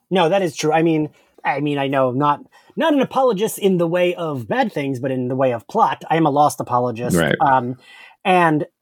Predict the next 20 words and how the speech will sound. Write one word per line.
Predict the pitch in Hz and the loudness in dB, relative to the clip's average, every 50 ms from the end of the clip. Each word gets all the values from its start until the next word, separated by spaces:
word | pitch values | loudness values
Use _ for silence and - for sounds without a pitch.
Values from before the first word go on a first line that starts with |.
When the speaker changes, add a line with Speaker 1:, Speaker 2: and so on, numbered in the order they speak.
| _ _ _ _ _ _ _ - | _ _ _ _ _ _ _ -6
Speaker 1:
that | 175 151 165 170 175 - | -2 0 0 0 0 0
show | - 196 175 165 165 | 0 2 4 4 4
absolutely | - 165 175 147 - - 165 156 156 156 147 135 139 143 | 2 2 0 0 0 0 0 2 2 0 -2 -4 -6 -6
would | 135 135 | -6 -4
have | 139 135 113 | -6 -6 -4
been | 135 127 127 | -4 -6 -6
half | 113 - 147 - - | -4 -4 -4 -4 -6
a | 123 | -8
season | - - 160 135 127 120 117 110 | -8 -8 -8 -8 -8 -8 -10 -10
if | 117 113 - | -12 -14 -12
they | - 123 131 | -8 -4 -2
actually | 147 139 - - - 120 120 | -2 -2 -2 -4 -8 -8 -8
all | 117 113 | -10 -12
talked | - - 156 - - - | -10 -8 -4 -2 -2 -2
about | - 120 117 175 | 0 2 2 2
what | - 160 156 127 | 4 4 4 4
was | 139 | 4
Speaker 2:
<laughs> | 139 | 4
Speaker 1:
going | - 131 110 110 110 104 | 4 4 4 4 4 2
on. | - | 2